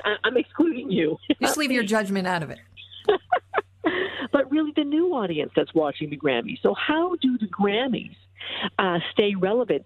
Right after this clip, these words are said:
Speaker 1: to up and coming, an up and coming audience? So what they've done is that they've, uh, extended all their categories, and they've also renamed all their categories. So there used to be urban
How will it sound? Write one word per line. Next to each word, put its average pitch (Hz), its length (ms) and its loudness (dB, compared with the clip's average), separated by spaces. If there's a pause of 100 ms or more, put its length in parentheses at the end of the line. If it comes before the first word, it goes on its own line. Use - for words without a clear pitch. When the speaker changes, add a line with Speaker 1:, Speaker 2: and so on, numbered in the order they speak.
(120)
Speaker 1:
to 202 260 4
up 175 140 0
and 196 140 -2
coming, 165 420 0
an 156 160 0
up 156 120 0
and 160 120 -2
coming 147 280 -2
audience? 123 360 0 (460)
So 262 100 6
what 294 220 0
they've 269 240 0
done 170 320 2
is 175 180 0
that 180 220 2
they've, 180 280 2 (280)
uh, 190 60 4
extended 277 580 0
all 196 100 0
their 175 140 2
categories, - 680 -2 (140)
and 202 120 2
they've 214 180 2
also 226 500 0
renamed 185 600 0
all 139 180 0
their 110 160 -2
categories. - 640 -4 (640)
So 160 400 2 (280)
there 196 140 4
used 202 260 -4
to 202 60 0
be 175 280 0
urban 151 400 -2